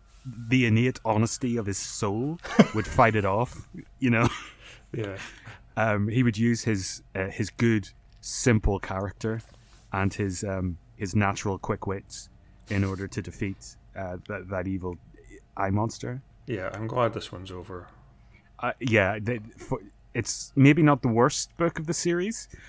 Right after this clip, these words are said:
Speaker 1: but I find it the hardest to read by,
Speaker 2: I,
Speaker 1: like,
Speaker 2: yeah.
Speaker 1: a long shot.
Speaker 2: I would say it is my least favourite of what we've read so far. Not to say that it was completely without merit, but, um, yes, I'm glad it's over. And I'm really,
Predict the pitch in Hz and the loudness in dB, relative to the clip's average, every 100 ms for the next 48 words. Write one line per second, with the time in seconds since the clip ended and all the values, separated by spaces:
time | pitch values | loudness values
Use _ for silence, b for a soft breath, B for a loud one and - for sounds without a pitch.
0 | B - 107 104 120 110 104 80 98 95 | B 2 2 4 4 4 2 -2 -2 -2
1 | 92 - 90 87 87 - - - 90 87 | -2 -6 -6 -6 -8 -10 -12 -4 -2 0
2 | 117 - - 90 - 90 87 92 90 90 | 0 -2 -8 -8 -4 -2 0 2 2 2
3 | - 87 92 - - 110 117 113 104 104 | 0 -6 -8 -10 -4 0 0 0 -2 -2
4 | 110 - 127 110 98 - 98 92 90 90 | -2 -2 -2 -4 -4 -8 -8 -8 -8 -10
5 | - 92 90 87 - 90 90 - _ _ | -10 -10 -10 -10 -10 -12 -14 -20 _ _
6 | - - 87 95 101 90 90 - 101 - | -18 -10 -10 -10 -10 -12 -12 -12 -12 -10
7 | 90 92 - b b b - 147 156 - | -12 -12 -18 b b b -10 -2 -2 -2
8 | - - - 117 98 101 - 107 98 - | -10 -10 -8 -4 -4 -4 -6 -8 -10 -12
9 | 92 101 92 98 98 101 110 98 95 - | -10 -8 -8 -10 -12 -12 -12 -12 -12 -14
10 | - b b - 92 92 101 98 101 104 | -16 b b -8 -6 -8 -12 -12 -14 -18
11 | - - 107 - - - 101 101 107 95 | -20 -14 -12 -12 -14 -14 -12 -10 -6 -6
12 | 92 - 87 101 101 104 - b b b | -6 -10 -10 -10 -10 -10 -14 b b b
13 | - - 107 110 113 117 113 101 98 98 | -20 -14 -14 -14 -16 -12 -10 -8 -8 -8
14 | 104 | -12